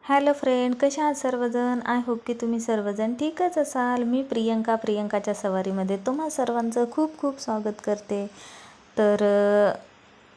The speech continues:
आज तुम्हाला माझा किचन थोडा मेसी मेसी वाटत असेल, त्याचं कारण असं आहे की आज थोडंसं मला अस्वस्थ वाटत होतं. अ, त्यामुळे मी थोडासा आरामच करून घेतला. मग म्हटलं उठल्याच्या नंतर मग मी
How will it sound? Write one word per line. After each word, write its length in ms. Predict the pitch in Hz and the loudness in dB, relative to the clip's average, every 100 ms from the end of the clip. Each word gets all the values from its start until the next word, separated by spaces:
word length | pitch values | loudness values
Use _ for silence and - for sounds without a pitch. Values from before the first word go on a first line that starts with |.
| - - - - - - - - - | -20 -20 -20 -20 -20 -20 -20 -16 0
आज 240 | 220 226 277 | 2 2 2
तुम्हाला 280 | 277 254 | 2 4
माझा 280 | 240 226 226 | 4 2 0
किचन 340 | 233 233 240 226 | -2 -2 -2 0
थोडा 220 | 233 220 | 2 2
मेसी 320 | 226 220 220 | 4 2 2
मेसी 300 | 226 220 - | 2 2 0
वाटत 400 | 214 196 190 196 | -4 -4 -6 -6
असेल, 380 | 196 190 202 202 | -8 -6 -6 -2
त्याचं 240 | 202 196 208 | -2 -2 -6
कारण 400 | 208 196 202 202 | -4 -6 -6 -6
असं 260 | 202 - | -6 -4
आहे 260 | 202 196 196 | -4 -4 -8
की 160 | - | -6
आज 280 | - 208 202 - | -2 -2 -2 -4
थोडंसं 340 | 208 202 202 214 | -2 -4 -6 -8
मला 260 | 202 196 196 220 | -8 -6 -4 -2
अस्वस्थ 500 | 226 - 240 233 226 | -2 -2 -6 -4 -4
वाटत 440 | 208 196 190 202 | -4 -4 -10 -8
होतं. 260 | 190 196 196 - - - - - - - | -8 -6 -6 -8 -18 -18 -16 -16 -14 -4
अ, 260 | 208 202 196 | -2 0 0
त्यामुळे 420 | 214 220 214 208 214 | 0 0 0 -2 -2
मी 160 | 214 214 | -2 -2
थोडासा 400 | 226 214 208 214 | -2 -2 0 0
आरामच 480 | 214 208 214 214 - | 2 2 0 -4 -4
करून 340 | 226 220 214 | -2 -2 -2
घेतला. 380 | 214 208 - 196 | -4 -6 -6 -8
मग 440 | 190 190 196 196 | -6 -4 -4 -4
म्हटलं 520 | 196 196 190 - 190 208 | -4 -6 -6 -4 -2 -2
उठल्याच्या 440 | 196 208 196 190 | -2 -2 -2 -4
नंतर 340 | 196 190 190 | -2 -2 -2
मग 260 | 185 190 190 | -2 -2 0
मी 200 | 196 | -2